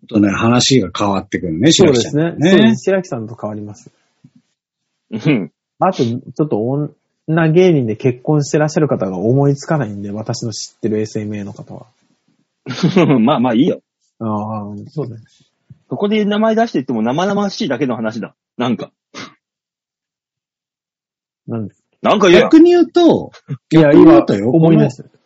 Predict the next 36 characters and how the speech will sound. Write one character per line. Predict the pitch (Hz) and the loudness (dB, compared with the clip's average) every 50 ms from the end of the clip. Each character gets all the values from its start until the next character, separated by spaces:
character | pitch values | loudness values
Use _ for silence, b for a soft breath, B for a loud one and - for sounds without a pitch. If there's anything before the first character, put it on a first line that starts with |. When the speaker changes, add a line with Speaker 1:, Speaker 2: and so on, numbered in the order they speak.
| _ _ _ _ _ _ _ _ | _ _ _ _ _ _ _ _
Speaker 1:
の、 | - 135 120 | -8 -6 -6
Speaker 2:
う | 101 90 | -8 -10
ん。 | - _ _ _ _ | -14 _ _ _ _
Speaker 1:
こ | - 262 | 0 2
の | 294 311 330 349 | 2 4 4 2
人 | - - - _ _ _ - 320 302 285 | 0 -4 -10 _ _ _ 0 2 2 2
だ | 262 269 | 2 0
っ | 262 254 - _ _ | -2 -4 -8 _ _
た | - 240 240 | -4 -2 -2
ら | 247 240 | -2 -2
不 | - 277 277 | -2 -4 -2
倫 | 294 294 302 302 294 | -2 0 0 0 -2
し | 285 - - _ | -4 -8 -12 _
ち | - 349 | -8 -6
ゃ | 370 370 370 | -4 -2 -4
う | 339 - | -4 -4
か | _ - 262 | _ -2 0
も | 233 226 220 196 | 0 2 0 0
し | - - 196 180 | -2 -4 -2 0
れ | 180 175 175 | 0 0 0
な | 175 170 170 165 165 | 0 0 0 0 0
い | 156 - - | 0 -2 -6
っ | _ _ _ _ _ _ _ _ _ _ _ _ | _ _ _ _ _ _ _ _ _ _ _ _
て | - | -6
い | 131 131 | -4 -2
う | 127 | -4
人 | - - - 90 | -4 -6 -10 -14
い | 80 | -14
ま | 78 78 - | -14 -16 -18
す？ | - - - 160 - _ _ _ _ _ _ _ _ _ _ _ _ _ _ _ _ _ _ _ _ _ _ _ _ - | -18 -18 -18 -18 -18 _ _ _ _ _ _ _ _ _ _ _ _ _ _ _ _ _ _ _ _ _ _ _ _ -2
Speaker 2:
あ | 135 | 2
あ。 | 131 131 135 135 135 135 135 135 131 131 131 127 123 123 120 117 110 104 101 - - _ _ _ _ _ _ _ _ _ _ _ _ _ _ _ _ _ _ _ _ _ _ _ _ _ _ _ _ _ _ _ _ _ _ _ _ _ _ | 2 4 4 4 4 4 4 4 4 4 4 4 4 4 2 2 0 -2 -6 -10 -14 _ _ _ _ _ _ _ _ _ _ _ _ _ _ _ _ _ _ _ _ _ _ _ _ _ _ _ _ _ _ _ _ _ _ _ _ _ _
Speaker 3:
新 | - 113 117 139 190 220 226 185 | -6 -4 -2 -2 0 0 0 -2
垣 | 156 165 147 120 - - 95 92 85 82 90 | -2 -4 -4 -6 -8 -10 -10 -8 -6 -6 -4
結 | 90 104 | -2 -2
衣？ | 107 98 80 71 73 - - | -2 -2 -4 -6 -10 -14 -18